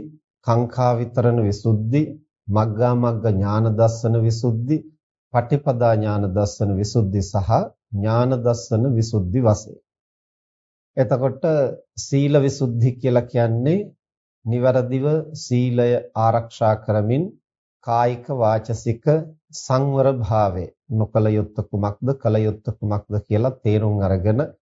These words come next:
සීලය පිරිසුදු කර ගැනීම. ඒ සීලය පිරිසුදු වීමේදී චිත්ත පාරිශුද්ධිය ඇති වෙන්නට පසුබිමක් සැකසෙනවා. ඊළඟට දෙවැනි පියවරේදී චිත්ත විසුද්ධිය. ඒ සීල විසුද්ධිය උපකාර කරගෙන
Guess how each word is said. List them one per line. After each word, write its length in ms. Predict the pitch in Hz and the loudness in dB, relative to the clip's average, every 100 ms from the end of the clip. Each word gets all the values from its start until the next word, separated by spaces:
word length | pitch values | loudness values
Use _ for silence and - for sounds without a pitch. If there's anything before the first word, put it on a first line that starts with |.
| _ _ _ - | _ _ _ -14
සීලය 500 | - 139 147 147 151 165 | -4 0 2 2 0 0
පිරිසුදු 500 | 160 127 127 123 113 | -2 0 2 2 0
කර 200 | 117 117 131 | 2 0 2
ගැනීම. 420 | 117 92 78 60 - _ _ | 2 2 -2 -6 -18 _ _
ඒ 120 | 117 113 | 0 0
සීලය 420 | 113 123 120 120 | 0 0 4 2
පිරිසුදු 520 | 117 110 113 113 104 110 | 2 0 0 -2 -2 0
වීමේදී 680 | 113 107 107 104 101 143 160 - _ _ _ | 2 2 0 0 0 -2 -2 -10 _ _ _
චිත්ත 220 | 135 131 - | 0 0 -4
පාරිශුද්ධිය 840 | - 117 120 123 - 110 98 110 110 | 0 2 2 -2 -4 -4 0 2 2
ඇති 240 | 113 117 | 0 0
වෙන්නට 420 | 110 107 104 110 143 | 2 2 0 -2 -2
පසුබිමක් 640 | - 113 135 104 104 107 156 _ | 0 0 0 0 0 0 -4 _
සැකසෙනවා. 640 | - 113 104 87 78 62 - _ _ _ _ _ _ _ | 2 2 2 -4 -8 -12 -18 _ _ _ _ _ _ _
ඊළඟට 400 | 135 139 135 120 | 0 2 0 -2
දෙවැනි 340 | 107 127 156 170 | 0 2 2 0
පියවරේදී 640 | 156 147 131 131 131 135 160 | -2 0 0 0 0 -2 -2
චිත්ත 360 | - 139 - - | 0 -2 0 2
විසුද්ධිය. 680 | 143 135 131 101 85 95 92 - _ _ | 2 2 0 0 0 -2 -2 -10 _ _
ඒ 120 | 120 110 | -2 0
සීල 300 | 123 127 127 | 0 2 2
විසුද්ධිය 560 | 123 117 117 104 117 | 2 0 -2 2 2
උපකාර 520 | 117 - 117 - 113 - | 2 -2 -4 2 2 2
කරගෙන 460 | - 101 101 117 | -2 -2 2 2